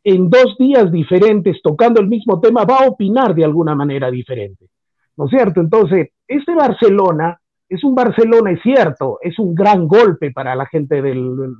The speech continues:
para los culés, para la gente del Barça, que no esté, eh, Messi, ¿no? Pero este Barcelona desde el año pasado ya está en una situación en el tema administrativo, inclu-, en el tema administrativo y por lo tanto en el tema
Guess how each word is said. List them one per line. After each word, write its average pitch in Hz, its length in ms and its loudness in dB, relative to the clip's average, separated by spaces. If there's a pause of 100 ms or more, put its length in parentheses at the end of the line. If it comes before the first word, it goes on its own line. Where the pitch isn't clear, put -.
(560)
para 160 220 0
los 151 160 0
culés, 170 420 0
para 143 220 -2
la 151 80 -4
gente 175 260 -2
del 170 100 2
Barça, 160 380 0 (420)
que 165 120 -4
no 214 180 0
esté, 226 680 -2 (240)
eh, 123 200 -8
Messi, 165 480 -4 (460)
¿no? 175 300 -4 (840)
Pero 185 600 2
este 302 300 0
Barcelona 247 680 2
desde 165 260 0
el 175 60 2
año 233 220 4
pasado 208 520 2
ya 208 200 0
está 226 300 0
en 226 80 4
una 208 260 -2
situación 180 680 -2 (120)
en 170 200 -2
el 147 180 0
tema 233 240 2
administrativo, 185 960 0
inclu-, 123 560 -2
en 147 160 -2
el 139 120 -4
tema 233 200 2
administrativo 190 680 0
y 151 80 2
por 117 220 -6
lo 127 80 -8
tanto 175 280 -2
en 135 120 -2
el 131 100 -8
tema 180 400 -2